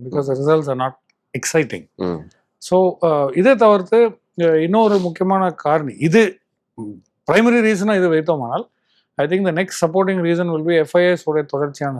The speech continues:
Speaker 1: செல்லிங்.
Speaker 2: ம்.
Speaker 1: நீங்க வந்து இருபத்தி ஓராம் தேதியிலிருந்து, அதாவது க-, கடந்த வாரம் மண்டே, திங்களன்று, அ, துவங்கி ஃப்ரைடே வரைக்கும் நீங்க பாத்தீங்கன்னா, டெய்லி வந்து நெட் செல்லரா தான் இருந்திருக்கு.
Speaker 2: ம்.
Speaker 1: பையிங்கே இவங்க சைடுல வரல. ஃப்ரைடே கூட almost about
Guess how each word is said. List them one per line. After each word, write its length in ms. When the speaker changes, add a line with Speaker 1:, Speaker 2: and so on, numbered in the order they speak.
Speaker 1:
செல்லிங். 240
Speaker 2:
ம். 240
Speaker 1:
நீங்க 200
வந்து 260
இருபத்தி 540
ஓராம் 420
தேதியிலிருந்து, 480
அதாவது 360
க-, 420
கடந்த 300
வாரம் 380
மண்டே, 300
திங்களன்று, 680
அ, 300
துவங்கி 400
ஃப்ரைடே 340
வரைக்கும் 280
நீங்க 280
பாத்தீங்கன்னா, 400
டெய்லி 240
வந்து 260
நெட் 300
செல்லரா 240
தான் 160
இருந்திருக்கு. 260
Speaker 2:
ம். 520
Speaker 1:
பையிங்கே 460
இவங்க 320
சைடுல 340
வரல. 240
ஃப்ரைடே 300
கூட 280
almost 520
about 220